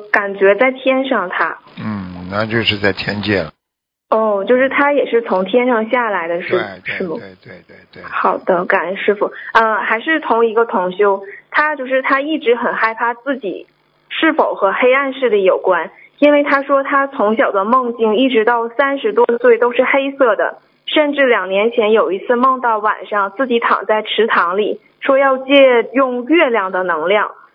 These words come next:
Speaker 1: 梦里好像有师傅，但是不知道是真师傅还是假师傅。同修的梦以前虽然都是黑的，但是不害怕。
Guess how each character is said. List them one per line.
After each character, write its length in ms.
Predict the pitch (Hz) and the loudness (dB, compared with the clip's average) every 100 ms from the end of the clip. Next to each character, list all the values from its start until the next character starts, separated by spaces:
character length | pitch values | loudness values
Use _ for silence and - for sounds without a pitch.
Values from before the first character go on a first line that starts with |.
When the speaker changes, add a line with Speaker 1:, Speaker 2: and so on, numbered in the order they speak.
| _ _ _ | _ _ _
Speaker 1:
梦 220 | - 349 294 | 0 2 0
里 140 | 240 | -2
好 180 | 233 - | -4 -2
像 200 | 254 254 | 0 2
有 200 | 233 - | 0 -2
师 300 | - 277 294 | -2 0 0
傅， 280 | 294 196 - | 0 -2 0
但 180 | 269 262 | 0 0
是 140 | 277 | -4
不 160 | 277 302 | 0 0
知 160 | 277 | 2
道 200 | 269 269 | 2 0
是 220 | 247 269 247 | 0 -4 0
真 240 | 294 311 | 0 0
师 200 | 311 240 | -2 -2
傅 120 | 240 | -2
还 160 | 220 185 | -2 -2
是 160 | 233 | -2
假 240 | 226 - - | 0 -2 -2
师 240 | - 202 | -4 -4
傅。 300 | 202 185 - - - _ | 0 0 0 -4 -20 _
同 240 | - 240 262 | 0 2 2
修 200 | 320 320 | 0 0
的 120 | 269 | -2
梦 260 | 269 285 240 | -2 -2 -4
以 140 | 185 | -4
前 220 | 208 202 | 0 0
虽 140 | 202 285 | 2 0
然 160 | 254 | 2
都 120 | 262 | -2
是 120 | 262 285 | 0 0
黑 300 | - 269 269 | 2 2 2
的， 220 | 202 143 | -2 0
但 140 | 254 | 0
是 100 | 254 | 0
不 220 | 269 320 277 | 0 2 2
害 200 | 226 233 | 2 0
怕。 280 | 269 226 | 0 0